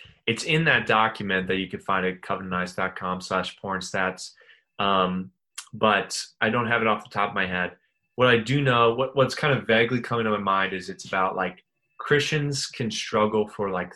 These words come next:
thirty percent longer or something like that with this issue. I, I can't remember exactly. The point of it is, statistically, Christians can actually struggle more with this than non-Christians.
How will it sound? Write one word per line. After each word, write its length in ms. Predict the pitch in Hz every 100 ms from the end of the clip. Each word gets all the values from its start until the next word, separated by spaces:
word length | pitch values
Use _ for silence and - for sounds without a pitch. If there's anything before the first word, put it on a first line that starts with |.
| _
thirty 280 | 107 107 107
percent 520 | 107 104 - 101 101
longer 520 | 90 90 98 110 113 -
or 80 | -
something 420 | - 113 107 113
like 220 | 110 107
that 260 | - 110 110 - _
with 220 | 117 107
this 200 | - 107
issue. 460 | 107 101 110 107 107 - _ _ _ _ _
I, 140 | - - _ _ _
I 60 | 131
can't 300 | 131 151 147
remember 240 | 139 123
exactly. 720 | 107 92 117 101 101 104 95 90
The 80 | 98
point 340 | - 139 139
of 120 | 110
it 140 | 101 92
is, 500 | 92 90 85 - - _ _ _ _ _ _ _ _ _ -
statistically, 1300 | - 110 - 156 160 - 101 - 95 92 90 92 _
Christians 520 | - 135 123 123 113 -
can 180 | -
actually 520 | 104 107 110 - 104 98
struggle 440 | - 110 101 95
more 480 | 87 92 107 117 101
with 260 | 90 -
this 480 | - - 85 - - - - -
than 160 | 98
non-Christians. 840 | 90 90 85 - - - - -